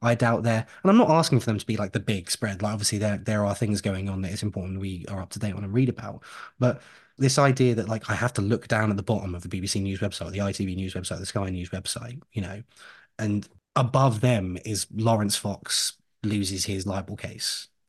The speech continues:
It's like, that is in and of itself not good or bad. It's just, I'm just indifferent to it. You know, I mean, I should just be, I, I should be allowed to sort of look through and find good news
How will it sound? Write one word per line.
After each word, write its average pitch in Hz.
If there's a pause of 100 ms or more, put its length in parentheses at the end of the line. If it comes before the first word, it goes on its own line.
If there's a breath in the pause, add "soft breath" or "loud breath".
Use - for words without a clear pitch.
It's -
like, 117 (360)
that 139
is 113
in 117
and 110
of 104
itself 101 (160)
not 110
good 113
or 113
bad. 95
It's -
just, -
I'm 104
just 104
indifferent 104
to 85
it. - (160)
You 104
know, 104
I 98
mean, 104
I 107
should 107
just -
be, 101
I, 110
I 110
should 107
be 110
allowed 107
to -
sort 101
of 95
look 98
through 95 (360 loud breath)
and 110
find 107
good 101
news 107